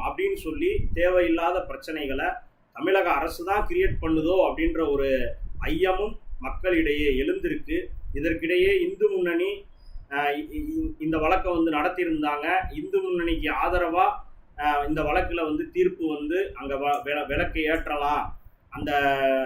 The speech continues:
தர்காவுக்கு முன்னாடி இருக்கக்கூடிய அந்த தூண் ஆண்டாண்டு காலமாக, எத்தனையோ ஆண்டுகளாக அங்கு விளக்கு ஏற்றப்பட்டது. அஹ், தற்போது அங்க ஏற்றப்படல.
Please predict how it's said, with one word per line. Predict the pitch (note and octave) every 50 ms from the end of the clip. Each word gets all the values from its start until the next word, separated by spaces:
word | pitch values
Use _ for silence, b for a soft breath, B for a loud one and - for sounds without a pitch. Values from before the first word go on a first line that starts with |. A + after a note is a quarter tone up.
| B2+
தர்காவுக்கு | C#3+ D3 C#3+ - F3 E3+ D3+ D3+ D3
முன்னாடி | C#3+ D3+ D#3+ D#3 D#3
இருக்கக்கூடிய | D3 C#3+ C#3+ C3 C3+ C3+ D3
அந்த | E3 F3+ E3 C#3 C3+
தூண் | C3+ - - E3+ F3 D#3+ - C#3 - _ _ _ _ _ _ - C3+
ஆண்டாண்டு | E3 F3+ F3+ F#3+ F#3 F#3 F3+ F3+ E3
காலமாக, | D#3 D#3+ E3+ F3+ F3+ E3 D#3 D3 C#3 C#3+ D#3+ F3 F#3 F#3+ F3+
எத்தனையோ | D3 C#3+ - - - F3+ F3+ F#3 F#3+ G3 G3 F#3+ E3+
ஆண்டுகளாக | D3+ D#3+ F3 E3+ F3 D#3+ D#3 D3+ D3+ C#3+ - - D#3+ F3+ F#3+
அங்கு | D3+ C3+ C#3 D3 D3 D3 D3 C#3+ C#3 C3+
விளக்கு | C#3+ D#3+ F3+ F3+ - - D#3+
ஏற்றப்பட்டது. | D3 D#3 E3 E3 - E3+ E3 - D3+ D3 - C#3 C3+ D#3+ F3+ G3+ - - - - - _ _ _ _ _ _
அஹ், | - C#3+ C#3+ C#3 F3 F3
தற்போது | D#3+ D3+ D3+ - F3 F#3+ G3+ G3
அங்க | F3+ E3 D#3 D3
ஏற்றப்படல. | C#3+ E3 F3+ - - - - - - D3 D3 D#3 E3 F3+ -